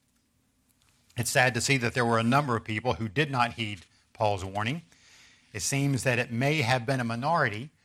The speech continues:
who rejected the word of the Lord, but they were influential, and for that reason, they were able to cause a lot of havoc. So we see from their response here that many foolishly reject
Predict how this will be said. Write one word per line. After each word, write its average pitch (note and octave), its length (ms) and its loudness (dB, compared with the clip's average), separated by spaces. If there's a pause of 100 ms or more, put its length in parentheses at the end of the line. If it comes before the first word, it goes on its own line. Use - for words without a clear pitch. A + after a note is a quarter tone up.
(280)
who A2 480 -2
rejected A2 500 0
the A#2+ 80 -2
word A#2 160 0
of G2+ 80 -2
the G2 60 -6
Lord, A#2 260 2
but A#2+ 140 -6
they A#2+ 140 0
were A2+ 280 0
influential, A#2+ 800 -4
and A2 100 -6
for A2+ 100 -8
that A#2+ 220 -2
reason, G#2+ 240 -6
they A2 120 0
were A#2 100 0
able G#2+ 160 -2
to A2 80 -10
cause A2+ 300 0
a A2 40 -4
lot G#2 160 -4
of G2 60 -10
havoc. F#2+ 420 -8 (1300)
So D#3 160 2
we A#2 140 2
see G3 220 2
from D#3+ 200 -2
their D3+ 160 4
response B2+ 720 -2
here A#2 320 -2
that A#2 200 0
many D#3 360 -2
foolishly A#2 880 -2 (320)
reject A#2+ 640 0